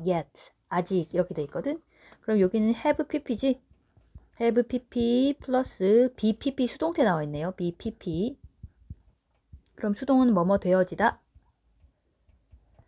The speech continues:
have pp는 완료죠. 뭐뭐 했다.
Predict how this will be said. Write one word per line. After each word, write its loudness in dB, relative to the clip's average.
have 0
pp는 2
완료죠. 4
뭐뭐 -2
했다. -2